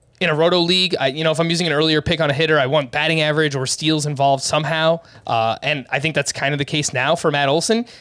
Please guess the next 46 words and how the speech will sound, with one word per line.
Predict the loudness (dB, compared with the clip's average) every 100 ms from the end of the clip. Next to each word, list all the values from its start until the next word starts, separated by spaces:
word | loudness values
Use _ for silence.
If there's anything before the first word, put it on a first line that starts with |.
| _
And | -4 0
you're | 2
getting | 2 0
Pete | 0 2
Alonso, | 2 2 2
who's | 0 0
a |
very | -2 0 2 2
similar | 0 2 2
player, | 0 2 2 4 2 0 -6 _ _ _ _
two | -2 2
rounds | 2 2 2
later. | 2 0 -2 -8 -6
And | -2
that's | 0
the | 0
same | 0 2 0
thing | 0 2
we | 2
were | 2
saying | 2 0 0
last | 0 0 0
year | 2 2
where | 4 2 0 -6
Alonso | -2 2 2 2
was | 2 2
going | 0 0
earlier | 0 2 2 0
and | -2 -4 -4
Matt | -4 0
Olson | 0 0 -4
was | -6 -4
going | -4 -4
later. | -2 -4 -4
So | -2 -2 -2 -6 -12
now | -4 -2
that | 0 -2 -4
more | -6 0 2
A | 2 0
D | -2
P | 0 0
is |
starting | 2 0 0
to | -2
come | -4
together, | -4 -2 0 2 0